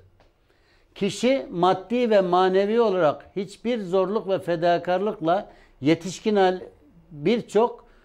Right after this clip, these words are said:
zorluk ve fedakarlıkla yetişkin hale gelmektedir. Kişinin yetişkin hale gelmesinde birçok kişinin emeği vardır. Bu sebeple sürücülerin trafik içerisinde yanlış ve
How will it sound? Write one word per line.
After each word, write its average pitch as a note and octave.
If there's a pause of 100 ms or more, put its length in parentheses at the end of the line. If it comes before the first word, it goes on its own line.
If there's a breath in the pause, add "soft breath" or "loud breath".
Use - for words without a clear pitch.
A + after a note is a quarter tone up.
(300 soft breath)
zorluk F3+
ve G3
fedakarlıkla F3
yetişkin D#3+
hale C#3+
gelmektedir. A#2 (380 soft breath)
Kişinin F#3 (320 soft breath)
yetişkin F#3
hale G3
gelmesinde D#3
birçok F#3+
kişinin F3+ (360 soft breath)
emeği E3+
vardır. B2
Bu G3+
sebeple E3
sürücülerin D3+ (420 soft breath)
trafik E3
içerisinde E3
yanlış E3
ve C#3